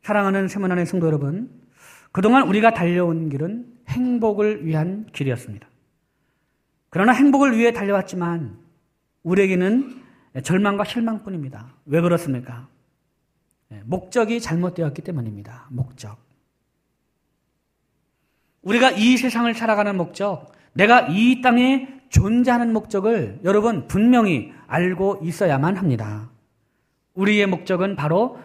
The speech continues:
주 예수께 받은 사명이어야 합니다. 사도 바울은 주 예수께서 자신에게 주신 사명을 하나님의 은혜의 복음을 증언하는 일이라고 하였습니다.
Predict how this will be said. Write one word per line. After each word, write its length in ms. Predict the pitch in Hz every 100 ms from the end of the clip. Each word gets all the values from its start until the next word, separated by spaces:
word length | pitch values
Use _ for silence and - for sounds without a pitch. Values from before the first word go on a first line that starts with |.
| -
주 300 | - 247 254
예수께 380 | 202 196 - 220
받은 440 | 214 139 220 233 -
사명이어야 680 | - - 240 240 143 131 110
합니다. 420 | 104 101 101 107 _ _ _ _ _ _ _ -
사도 180 | 233 240
바울은 360 | 240 233 247
주 240 | 240 226 214
예수께서 520 | 208 233 214 226 226
자신에게 600 | - 170 - 220 208 202
주신 420 | - 190 214 208
사명을 840 | 208 - 208 190 214 214 98 - - _ _ _ _ _ _ _ _ _ _ _ _ _ _
하나님의 880 | - - 277 285 269 269 269 269 147
은혜의 580 | 196 226 233 226 226 -
복음을 460 | 185 190 214 226
증언하는 640 | 233 180 190 190 190 202 147
일이라고 460 | 147 170 160 143
하였습니다. 580 | 147 160 117 113 110 107